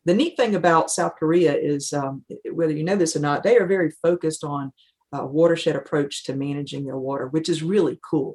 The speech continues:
I mean, I, I, I just, uh, was very fascinated by their thinking and, and their progressive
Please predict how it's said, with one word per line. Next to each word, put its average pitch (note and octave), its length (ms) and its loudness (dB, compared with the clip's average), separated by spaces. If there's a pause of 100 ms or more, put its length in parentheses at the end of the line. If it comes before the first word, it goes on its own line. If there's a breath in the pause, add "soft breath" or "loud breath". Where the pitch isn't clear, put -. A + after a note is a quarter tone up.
I G3 80 4
mean, E3+ 280 0 (440 loud breath)
I, D#3 120 0 (260)
I, F3 120 2 (100)
I F#3 100 6
just, G3 400 0
uh, D#3 180 4 (100)
was D#3+ 220 0
very F#3 200 0 (100)
fascinated D#3+ 680 0
by D3 420 0
their D3+ 180 0
thinking E3 560 -2
and, C#3 240 -10
and D3 180 -4
their C#3+ 260 -4
progressive E3 560 -2